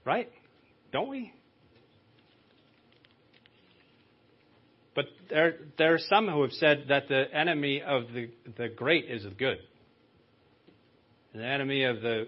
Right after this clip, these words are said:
of the best is better. And we settle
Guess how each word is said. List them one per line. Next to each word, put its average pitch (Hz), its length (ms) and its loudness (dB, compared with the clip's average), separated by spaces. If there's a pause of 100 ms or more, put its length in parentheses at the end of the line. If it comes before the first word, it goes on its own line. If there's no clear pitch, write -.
(120)
of 113 160 -6
the 104 320 -8 (500)
best 117 380 2
is 104 120 -8 (140)
better. 98 240 -6 (1800)
And 113 100 -8
we 120 120 -6
settle 123 360 0